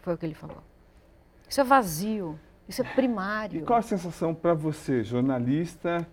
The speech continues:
Speaker 2: que tem essa visão ampla dessa luta das mulheres por um lugar no mundo que é completamente,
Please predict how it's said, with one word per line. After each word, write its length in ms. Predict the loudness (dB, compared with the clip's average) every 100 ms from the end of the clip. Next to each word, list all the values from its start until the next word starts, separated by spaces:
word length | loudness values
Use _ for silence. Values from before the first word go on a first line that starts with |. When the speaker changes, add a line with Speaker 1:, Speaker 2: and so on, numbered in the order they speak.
| -16
Speaker 2:
que 160 | -12 -8
tem 280 | 0 2 2
essa 220 | 0 -4
visão 480 | -4 -4 -2 0 0
ampla 420 | 0 -2 -2 0
dessa 360 | 0 -2 -2
luta 440 | -2 2 2 2 -2
das 240 | -2 -2
mulheres 840 | -2 -2 0 0 -2 -4 -12 -20 -20 -20 _ -6
por 120 | 0
um 140 | 2
lugar 320 | 2 2 0
no 100 | 0
mundo 400 | -2 -2 -2 -6 -10
que 160 | -2 2
é 260 | 2 0 -8 -6
completamente, 1080 | -4 0 0 0 -2 0 -2 -4 -2 -2